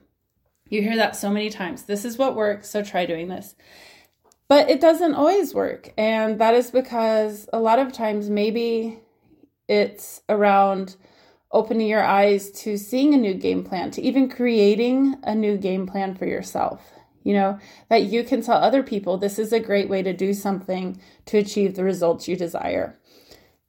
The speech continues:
And so when you think about how you want your life to play out, definitely try and open your eyes with the childlike wonder. Definitely open your soul to new perceptions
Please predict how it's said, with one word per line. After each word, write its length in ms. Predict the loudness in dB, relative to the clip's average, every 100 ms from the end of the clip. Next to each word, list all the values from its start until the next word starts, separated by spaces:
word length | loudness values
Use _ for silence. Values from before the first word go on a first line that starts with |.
| _
And 600 | 0 2 2 2 -2 -6
so 680 | -4 4 6 6 2 -2 -8 _
when 220 | 0 6
you 160 | 6 6
think 320 | 0 -2 0
about 540 | 0 4 4 2 -2 -8
how 280 | -12 -2 0
you 240 | 0 0
want 540 | 0 0 -2 -4 -10 -18 -20 _ _ _ _ _ _
your 540 | -2 2 4 4 2 0
life 320 | 2 2 0
to 100 | -6
play 280 | -4 -2 0
out, 400 | 0 -2 -4 -8 -20 _ _
definitely 440 | 2 4 4 2 0
try 200 | 0 -4
and 140 | -2
open 260 | -2 -4 -4
your 160 | -4
eyes 480 | -4 -4 -4 -6 -6
with 140 | -10 -8
the 80 |
childlike 640 | -8 -4 0 0 0 -4 -4
wonder. 380 | -6 -4 -2 -2
Definitely 640 | -2 -2 0 0 0 -4 -16 _ _ 0
open 680 | 0 2 0 0 -2 -6 -2
your 460 | 2 4 4 0
soul 720 | -4 0 2 4 4 0 -4 -10 _ _ _ -20
to 580 | -8 -2 0 0 -2 -2
new 240 | 0 0
perceptions 1040 | 0 -2 2 0 0 -6 -6 -4 -6 -8